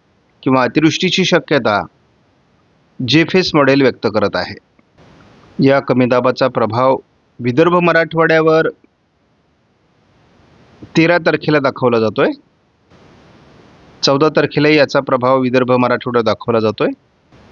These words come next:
विदर्भात पंधरा तारखेलाही याचा प्रभाव दाखवला जातोय, म्हणजे विदर्भात अतिवृष्टीचे संकेत आहेत.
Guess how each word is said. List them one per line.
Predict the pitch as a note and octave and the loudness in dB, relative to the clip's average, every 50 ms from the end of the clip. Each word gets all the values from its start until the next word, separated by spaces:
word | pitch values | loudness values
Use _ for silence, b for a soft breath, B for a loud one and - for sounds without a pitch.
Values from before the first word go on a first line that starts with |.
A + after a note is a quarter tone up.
| - - - - _ - - - | -20 -20 -20 -20 _ -20 -6 -2
विदर्भात | C3 C3 C3+ D#3 D#3+ D3+ C#3+ D#3 D#3+ D#3 E3 _ _ _ _ | 0 2 2 2 2 2 2 0 -2 -2 -4 _ _ _ _
पंधरा | - C3+ B2+ B2+ B2+ D3+ | -2 0 0 2 0 0
तारखेलाही | D3+ D3+ D3+ C#3+ - - D#3+ D#3 D#3+ D#3 D3+ E3 E3 D#3+ | 2 0 0 -2 -2 -2 0 0 2 2 2 2 2 2
याचा | D3 A#2+ C#3+ C#3+ | 2 2 0 -2
प्रभाव | C3+ C3+ C3+ B2 C3 C3 | 0 0 0 2 2 2
दाखवला | B2+ B2 A2+ - - A#2+ A#2 | 2 0 -2 -2 -2 -2 0
जातोय, | A2 A2 G#2+ - C#3 C#3 | -2 -2 -2 -2 -2 -2
म्हणजे | C3+ B2+ B2 B2 A#2+ | 0 0 0 0 -2
विदर्भात | A#2+ B2+ C3 D#3+ E3+ D#3+ D3 B2 A#2 A2+ - _ - _ _ _ _ _ _ _ _ _ _ _ _ _ _ _ _ _ _ _ _ _ _ | -2 0 0 0 2 2 2 0 0 -2 -6 _ -20 _ _ _ _ _ _ _ _ _ _ _ _ _ _ _ _ _ _ _ _ _ _
अतिवृष्टीचे | C3+ C3 C3 D#3+ C#3+ C#3 - - - B2+ B2+ C3 | -6 0 0 0 0 0 0 0 -2 0 0 0
संकेत | - - B2 A2 F#2 G#2+ G2 | 2 0 0 0 0 -2 -2
आहेत. | G2 F#2 F2+ G2+ | -2 -2 -4 -6